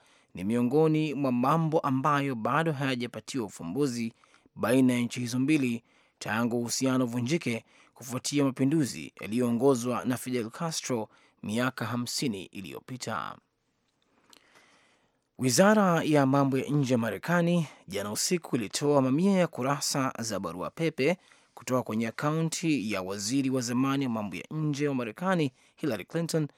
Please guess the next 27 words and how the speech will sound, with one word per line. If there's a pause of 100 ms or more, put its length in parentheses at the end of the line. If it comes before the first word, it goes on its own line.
(340)
ili
kutimiza
amri
ya
jaji. (580)
Barua
pepe
ya
kurasa
elfu
tatu (360)
zilitumwa
kati
ya
Machi
na
Desemba
mwaka
elfu
mbili
na
tisa, (320)
katika
mwaka
wa
kwanza
madarakani